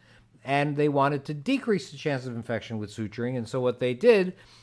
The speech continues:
is they hollowed out the knee, the end of the, uh, not the pointy end, the other end of the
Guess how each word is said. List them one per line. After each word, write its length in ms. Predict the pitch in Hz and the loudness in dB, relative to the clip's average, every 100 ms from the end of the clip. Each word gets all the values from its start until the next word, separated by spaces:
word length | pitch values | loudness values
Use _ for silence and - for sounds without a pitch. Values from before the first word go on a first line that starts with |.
| - | -8
is 240 | 135 135 123 | -2 -2 2
they 220 | 135 127 | 2 2
hollowed 560 | 98 - 180 240 233 190 | -2 0 4 6 6 6
out 500 | 160 160 - 120 120 | 6 4 0 -8 -4
the 80 | 127 | -2
knee, 300 | 143 175 147 | 0 0 -2
the 340 | 127 135 139 | -2 -2 -2
end 300 | 151 185 196 | 0 0 2
of 200 | 180 147 | 0 0
the, 400 | 151 143 139 135 | 0 2 2 2
uh, 160 | 123 113 113 | 0 -2 -6
not 340 | 117 117 135 | -6 -2 -4
the 40 | 143 | -4
pointy 300 | 156 139 110 | -4 -2 -2
end, 160 | 107 113 | -4 0
the 140 | 123 | 2
other 240 | 175 165 | 4 4
end 200 | 143 143 139 | 2 2 -2
of 280 | 127 120 | -4 -2
the 240 | 120 120 | -2 -4